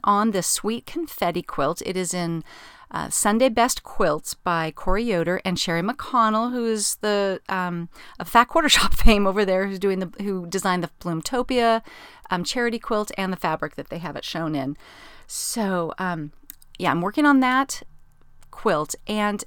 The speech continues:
I have to say, I mentioned this, I think, in the last podcast, that I am definitely struggling with accuracy issues. Every block, um, I think the unfinished size of the block is nine and a half by five. So they're rectangular blocks, and then you put those together and, and they become square.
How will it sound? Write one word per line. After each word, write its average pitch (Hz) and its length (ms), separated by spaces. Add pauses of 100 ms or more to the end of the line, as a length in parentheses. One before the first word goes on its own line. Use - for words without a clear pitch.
(140)
I 254 60
have 427 260
to 480 100
say, 180 480
I 220 140
mentioned 349 340
this, 349 140
I 226 60
think, 220 160
in 214 60
the 208 60
last 180 300
podcast, 196 540
that - 180
I 277 100
am 403 120 (200)
definitely 311 520
struggling 240 680 (320)
with 233 260
accuracy 220 600
issues. 147 420 (800)
Every 262 420
block, 185 680 (300)
um, 170 360 (280)
I 185 80
think 247 400
the 185 520 (140)
unfinished 302 400
size 262 220
of 233 40
the 214 40
block 180 260
is 151 140
nine 196 260
and 247 100
a 240 40
half 208 180
by 185 140
five. 151 200
So - 80
they're 185 120
rectangular 269 480
blocks, 175 300
and 190 120
then 180 80
you 180 80
put - 160
those 175 160
together 160 420
and, 143 260
and 147 120
they 135 60
become - 260
square. - 380